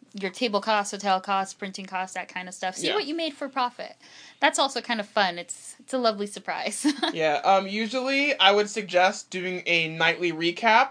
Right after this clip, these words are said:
Speaker 2: If you count all your money that ev-, at the end of each night, and
Speaker 1: Mm-hmm.
Speaker 2: that way you can keep account. First of all, if you lose money between one day and the next, you'll know. <laughs>
Speaker 1: Yes. <laughs>
Speaker 2: Um, uh, second,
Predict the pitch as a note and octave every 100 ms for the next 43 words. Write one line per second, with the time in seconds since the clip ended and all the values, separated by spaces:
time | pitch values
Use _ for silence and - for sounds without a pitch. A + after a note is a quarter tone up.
0 | - G#3 G#3 G#3+ A3+ A3 A3 G#3 G#3+ G#3
1 | G3 G3 G3+ G#3+ F#3 F3+ - F#3 E3+ _
2 | _ F#3 F3 F#3+ E3+ F#3 F3+ - F3+ F#3
3 | - F3 E3 D#3+ C4+ - _ F#3+ F3+ F3+
4 | F3+ F3+ F3+ F3 E3+ F3 E3+ F3 G3 F#3
5 | G#3 F#3 - - C#4+ - A#3+ G3 F#3 G#3
6 | F#3 E3+ G3+ G#3 F#3+ F#3+ F#3+ F3 E3+ G3
7 | F3+ F3+ F3+ F3 D#3 E3 E3+ G3+ A3+ A3
8 | G#3+ G#3+ C#4 D4 - F4 E4 F#4 F#3 -
9 | C#4+ C#4 C4 A#3+ G#3+ A3 G#3+ G#3+ G#3 G3
10 | G3+ G3+ B3+ A#3 A#3+